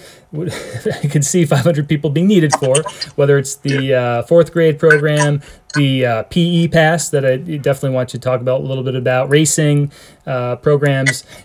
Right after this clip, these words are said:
Speaker 1: and obviously just the general recreational, um, you know, opportunities. Uh, I think you're open every day of the week, even if the hours change a little bit, um, on the weekends and, and weekdays. But can you talk a little bit about the other programs and, uh, how are you deploying staff?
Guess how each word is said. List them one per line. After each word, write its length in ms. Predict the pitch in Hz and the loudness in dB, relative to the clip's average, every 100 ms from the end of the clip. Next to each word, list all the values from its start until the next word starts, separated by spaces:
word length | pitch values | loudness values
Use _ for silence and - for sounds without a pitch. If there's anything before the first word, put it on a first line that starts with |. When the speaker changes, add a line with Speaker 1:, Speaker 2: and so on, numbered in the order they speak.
| - | -10
Speaker 1:
and 180 | 127 127 | -8 -4
obviously 400 | 123 120 - 123 | -4 -4 -4 -6
just 220 | 120 - | -6 -6
the 80 | 123 | -4
general 500 | 135 127 127 123 127 | -2 0 0 0 0
recreational, 800 | 139 123 131 131 - 123 120 127 | -2 -2 -2 -2 -2 0 -2 -4
um, 400 | 139 127 135 73 - | -6 -6 -6 -6 -6
you 80 | 135 | -4
know, 120 | 123 127 | -2 -2
opportunities. 800 | - - 139 127 120 120 113 | -2 -4 -4 -4 -4 -4 -6
Uh, 120 | 123 117 | -6 -6
I 60 | |
think 160 | - 120 | -6 -4
you're 100 | 127 | -2
open 180 | 127 131 | 0 0
every 160 | 135 | 2
day 120 | 143 | 2
of 60 | 135 | 4
the 60 | 143 | 2
week, 280 | 170 147 - - - - | 0 -2 -10 -20 -18 -10
even 200 | 127 131 | -4 -4
if 160 | 123 | -4
the 200 | - 131 | -4 -2
hours 280 | 123 127 123 | 0 0 -2
change 200 | 131 123 | -4 -4
a 40 | |
little 200 | 117 120 | -4 -4
bit, 360 | 110 120 123 - | -2 -4 -4 -6
um, 520 | 127 123 117 113 120 | -6 -4 -4 -6 -8
on 140 | - 120 | -6 -4
the 60 | |
weekends 380 | 120 123 120 120 | -4 -4 -4 -4
and, 160 | 113 131 | -6 -8
and 220 | 117 117 | -6 -6
weekdays. 420 | 127 - 113 113 | -6 -4 -4 -4
But 220 | - 170 | -6 -2
can 80 | 165 | -2
you 60 | 165 | 2
talk 180 | 190 185 | 2 2
a 40 | |
little 120 | 196 | 0
bit 80 | 190 | 2
about 160 | 175 175 | 2 4
the 80 | |
other 140 | 170 180 | 2 2
programs 560 | 190 190 190 190 185 | 2 2 2 0 -2
and, 340 | - 147 147 139 | -2 -2 0 0
uh, 140 | 139 | 0
how 100 | 123 | 2
are 80 | 147 | 0
you 80 | 147 | 0
deploying 360 | 131 165 156 | -4 -4 -4
staff? 440 | 147 156 160 175 | -2 -2 -2 -6